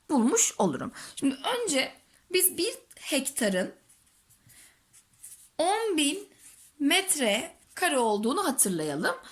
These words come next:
ki buradan da üç hektarın kaç metrekare yaptığına bakalım. O zaman üç hektarım da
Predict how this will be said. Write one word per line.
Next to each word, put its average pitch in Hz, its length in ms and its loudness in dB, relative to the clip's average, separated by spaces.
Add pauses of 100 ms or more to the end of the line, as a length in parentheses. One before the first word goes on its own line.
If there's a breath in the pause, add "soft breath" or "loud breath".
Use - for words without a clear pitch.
(220 loud breath)
ki 254 280 0
buradan 247 440 2
da 359 40 -2 (300)
üç - 220 0
hektarın 226 440 -2
kaç 330 280 0
metrekare 277 500 -2
yaptığına 165 500 -2
bakalım. 151 400 -8
O 349 80 -6
zaman 294 400 0 (640 loud breath)
üç 403 340 2
hektarım 302 600 0
da 175 220 -2